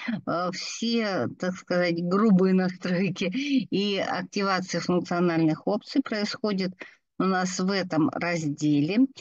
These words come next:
э, нормативно-справочная информация и администрирование. То есть здесь мы выбираем нужный нам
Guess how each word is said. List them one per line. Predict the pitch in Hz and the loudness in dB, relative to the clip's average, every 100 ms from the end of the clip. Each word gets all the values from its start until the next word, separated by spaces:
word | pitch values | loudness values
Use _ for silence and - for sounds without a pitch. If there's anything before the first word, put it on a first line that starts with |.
| - _ | -20 _
э, | - 156 185 | -6 -2 0
нормативно-справочная | 185 185 202 208 185 160 165 - 180 165 147 - 156 | 0 0 0 -2 -2 0 -2 -4 -4 -4 -2 0 2
информация | 165 175 175 277 302 - 175 - | 2 -2 -4 -2 -4 -4 -6 -6
и | - 220 - | -4 -2 0
администрирование. | 185 190 190 190 180 - 135 135 131 131 131 - _ - - _ | 2 2 4 2 0 -2 -2 2 2 4 2 0 _ -20 -20 _
То | 202 | -4
есть | 208 208 | -2 -2
здесь | 208 262 254 | 2 0 2
мы | 220 190 | 2 2
выбираем | 190 180 190 185 175 180 | 0 0 -2 -2 0 0
нужный | 190 175 165 165 | 0 0 0 0
нам | 160 160 151 | 0 0 0